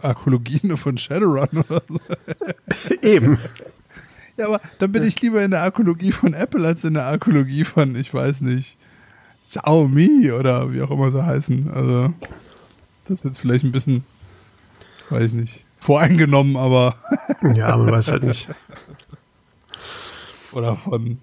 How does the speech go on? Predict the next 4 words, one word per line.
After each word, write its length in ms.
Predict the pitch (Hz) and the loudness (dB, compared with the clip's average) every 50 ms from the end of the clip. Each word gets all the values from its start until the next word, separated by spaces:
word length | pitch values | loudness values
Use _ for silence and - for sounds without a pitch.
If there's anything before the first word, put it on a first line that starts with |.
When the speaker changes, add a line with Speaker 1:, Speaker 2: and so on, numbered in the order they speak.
| _ _ _ _ _ _ _ - | _ _ _ _ _ _ _ -6
Speaker 1:
Halliburton 760 | - - 220 - 151 143 131 120 127 123 127 123 - 123 120 | -2 0 2 4 4 2 2 4 2 2 2 2 0 -2 -4
oder 240 | 123 123 123 123 117 | -2 0 0 0 0
so. 240 | 117 120 120 127 139 _ _ _ _ _ _ _ _ _ _ _ _ _ _ - - - - - - - _ _ _ _ _ _ _ - | -2 -2 -4 -4 -6 _ _ _ _ _ _ _ _ _ _ _ _ _ _ -20 -20 -18 -18 -18 -18 -18 _ _ _ _ _ _ _ -12
Speaker 2:
Och. 300 | 170 131 - - - - | -12 -10 -10 -10 -12 -14